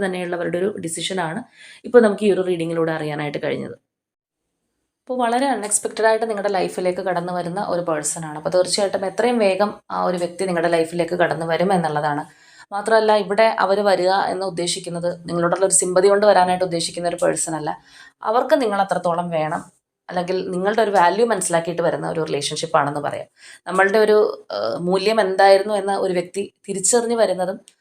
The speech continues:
അല്ലാതെ പെട്ടെന്നുള്ളൊരു, ഏഹ്, ഏഹ്, വികാരങ്ങളുടെ പേരിൽ വരുന്നതും തമ്മിൽ ഒരുപാട് വ്യത്യാസമുണ്ട്. അപ്പോൾ അവരും നിങ്ങൾ, നിങ്ങൾ വേണം അല്ലെങ്കിൽ ഈ ഒരു റിലേഷൻഷിപ്പ് വേണം എന്നുള്ളൊരു ആവശ്യക്കാർ തന്നെയാണ്. അപ്പോൾ ഇതാണ് നമ്മളുടെ ഇന്നത്തെ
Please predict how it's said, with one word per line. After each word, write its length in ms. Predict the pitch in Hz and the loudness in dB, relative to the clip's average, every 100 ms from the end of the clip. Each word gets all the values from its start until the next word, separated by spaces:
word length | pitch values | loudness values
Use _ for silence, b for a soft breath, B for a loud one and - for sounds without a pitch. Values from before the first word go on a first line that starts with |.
| b b - | b b -6
അല്ലാതെ 280 | 226 233 247 247 | 4 6 6 2
പെട്ടെന്നുള്ളൊരു, 560 | 240 254 247 240 240 226 - - | 0 0 2 4 4 2 0 2
ഏഹ്, 420 | 175 190 180 175 165 160 _ - - | 2 4 4 4 0 -10 _ -14 -4
ഏഹ്, 100 | 170 175 | -2 0
വികാരങ്ങളുടെ 520 | 190 196 196 196 208 | 2 4 4 0 0
പേരിൽ 200 | 202 185 196 | 0 0 0
വരുന്നതും 300 | 180 175 185 | 0 -2 -6
തമ്മിൽ 180 | 180 185 | -2 -2
ഒരുപാട് 260 | 180 185 208 | 2 2 2
വ്യത്യാസമുണ്ട്. 600 | 165 - 185 180 170 - _ _ b b b | -2 2 4 4 -2 -8 _ _ b b b
അപ്പോൾ 180 | - 233 - | -6 -2 2
അവരും 260 | 180 196 247 - | 4 4 2 -2
നിങ്ങൾ, 220 | 208 190 190 190 | -2 0 2 2
നിങ്ങൾ 180 | 190 190 208 | 2 2 4
വേണം 260 | 190 190 214 | 4 4 2
അല്ലെങ്കിൽ 240 | 196 190 185 | 0 0 0
ഈ 60 | |
ഒരു 80 | 190 190 | 0 0
റിലേഷൻഷിപ്പ് 540 | 185 180 196 208 214 196 | -2 -2 -2 0 0 2
വേണം 220 | 185 202 208 | 2 2 -2
എന്നുള്ളൊരു 320 | 190 180 185 175 | -4 0 4 4
ആവശ്യക്കാർ 460 | 165 175 180 180 190 175 | 6 4 6 4 4 2
തന്നെയാണ്. 320 | 160 - - _ _ B B B - | 0 -8 -12 _ _ B B B -8
അപ്പോൾ 120 | - 208 | -2 4
ഇതാണ് 200 | 214 220 | 4 4
നമ്മളുടെ 280 | 214 196 202 | 0 0 0
ഇന്നത്തെ 220 | 185 185 | -2 0